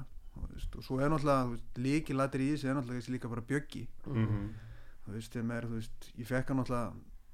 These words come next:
Speaker 1: hingað þegar hann er, mér fannst að vera besti markmaðurinn.
Speaker 2: Mhm.
Speaker 1: Þú veist, en ég, þú veist, upplifði þetta sjálfur í landsliðinu, að hann er ógeðslega fljótur
Speaker 2: Mhm.
Speaker 1: að koma boltanum í leik.
Speaker 2: Mhm.
Speaker 1: Það er bara, hefur alltaf verið þannig. Og við töluðum um það í landsliðinu. Og þú veist, að,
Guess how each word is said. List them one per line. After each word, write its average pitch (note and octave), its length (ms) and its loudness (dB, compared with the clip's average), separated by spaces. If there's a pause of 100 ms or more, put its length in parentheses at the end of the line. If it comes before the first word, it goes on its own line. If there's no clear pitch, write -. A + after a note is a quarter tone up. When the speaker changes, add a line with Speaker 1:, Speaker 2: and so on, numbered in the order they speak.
(140)
Speaker 1:
hingað A#2+ 320 -2
þegar A#2+ 160 0
hann A#2+ 80 0
er, A#2+ 160 -2 (320)
mér B2 120 0
fannst B2 160 -2
að B2 100 2
vera A#2 120 -2
besti B2+ 140 2
markmaðurinn. A#2 480 2 (160)
Speaker 2:
Mhm. A2+ 260 -2
Speaker 1:
Þú A2 200 -8
veist, A2 120 -8
en A2+ 100 0
ég, B2 100 0
þú A2+ 180 -4
veist, - 320 -10 (320)
upplifði B2+ 320 -2
þetta A#2+ 140 -4
sjálfur C3 220 2
í B2+ 40 0
landsliðinu, B2+ 480 -2 (140)
að - 160 -6
hann A2 140 -2
er A#2 100 0
ógeðslega C3+ 840 0
fljótur C3+ 300 -2 (320)
Speaker 2:
Mhm. A2 340 0
Speaker 1:
að A2+ 100 -4
koma C3+ 220 2
boltanum B2+ 360 0
í G#2 40 -2
leik. - 220 -8 (240)
Speaker 2:
Mhm. G#2+ 280 -4
Speaker 1:
Það G#2+ 160 -2
er A#2 120 -2
bara, A#2 140 -2
hefur B2+ 140 0
alltaf C3 240 0
verið A#2+ 200 0
þannig. G#2 160 -6 (840)
Og A#2 80 -4
við A2 80 -4
töluðum C3+ 360 4
um C#3 140 6
það C3 160 4
í C3 60 4
landsliðinu. C3 560 0 (460)
Og - 80 -6
þú G#2 60 -8
veist, - 180 -8
að, G2+ 220 -4